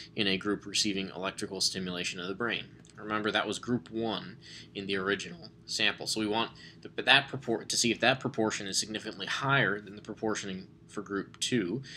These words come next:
which will lead us to want a positive difference. So this is a right tail problem.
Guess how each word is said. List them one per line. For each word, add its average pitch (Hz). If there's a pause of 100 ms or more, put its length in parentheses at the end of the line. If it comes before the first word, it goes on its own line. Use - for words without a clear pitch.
(160)
which 104
will 104
lead 98
us 98
to -
want 95
a 85
positive 98 (340)
difference. 90
So 85
this 82
is 90
a 82
right 90
tail 95
problem. 90